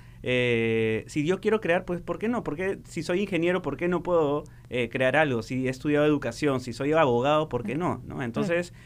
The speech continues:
Speaker 1: va a haber un tema bien interesante del trabajo multidisciplinario, de, de la exploración de las herramientas, de la personalización, porque también se está hablando mucho de eso, ¿no? Bueno, a ver, Rosaluna, el tiempo ha pasado,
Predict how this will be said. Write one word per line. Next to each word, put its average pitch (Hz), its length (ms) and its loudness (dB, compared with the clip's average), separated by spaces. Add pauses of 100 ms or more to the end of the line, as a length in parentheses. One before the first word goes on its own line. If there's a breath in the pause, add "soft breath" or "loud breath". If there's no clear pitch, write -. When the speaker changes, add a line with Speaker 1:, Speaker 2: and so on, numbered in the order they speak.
(220 loud breath)
Speaker 1:
va 135 60 4
a 147 40 6
haber 160 120 4
un 175 80 0
tema 170 300 4
bien 170 140 2
interesante 143 520 0
del 151 140 2
trabajo 123 320 0
multidisciplinario, 147 1120 0 (320 soft breath)
de, 120 100 -8
de 123 140 2
la 117 80 0
exploración 117 420 -2
de 131 80 0
las 131 180 0
herramientas, 139 720 2
de 127 80 0
la 117 140 0
personalización, 113 1000 0 (220 loud breath)
porque 107 220 -4
también 117 200 -6
se 127 60 -14
está - 140 -8
hablando 127 260 0
mucho 135 380 -2
de 117 120 -2
eso, - 200 -8
¿no? 120 180 -10 (460 loud breath)
Bueno, 151 380 4
a 139 100 4
ver, 160 240 6
Rosaluna, 147 500 4
el 135 240 -2
tiempo 196 240 6
ha 208 60 4
pasado, - 360 -2